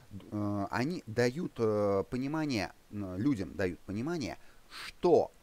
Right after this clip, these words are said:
правильно, а что нет, что хорошо,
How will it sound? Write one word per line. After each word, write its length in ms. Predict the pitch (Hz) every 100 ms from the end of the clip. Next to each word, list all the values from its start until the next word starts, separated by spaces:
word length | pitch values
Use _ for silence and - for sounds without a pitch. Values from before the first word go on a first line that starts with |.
| -
правильно, 680 | - 143 175 156 85 73 - -
а 160 | - 110
что 400 | - - 143 151
нет, 260 | 123 64 - - - - -
что 500 | - - - 170 165 -
хорошо, 800 | - 147 139 143 - 185 208